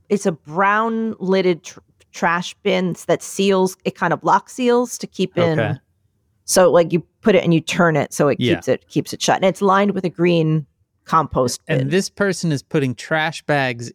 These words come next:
Speaker 2: in
Speaker 1: Mm-hmm.
Speaker 2: and closing it again or leaving it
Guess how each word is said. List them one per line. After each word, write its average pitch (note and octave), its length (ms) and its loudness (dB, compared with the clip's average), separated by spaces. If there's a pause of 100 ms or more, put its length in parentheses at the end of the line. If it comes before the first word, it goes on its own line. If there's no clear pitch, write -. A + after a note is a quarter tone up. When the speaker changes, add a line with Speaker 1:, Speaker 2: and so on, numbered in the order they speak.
Speaker 2:
in G#2 680 -2
Speaker 1:
Mm-hmm. G#3 420 4 (880)
Speaker 2:
and A2+ 480 -4
closing F3+ 560 2
it B3 100 2
again B3 340 2
or C3+ 120 2
leaving B2 380 2
it - 140 -4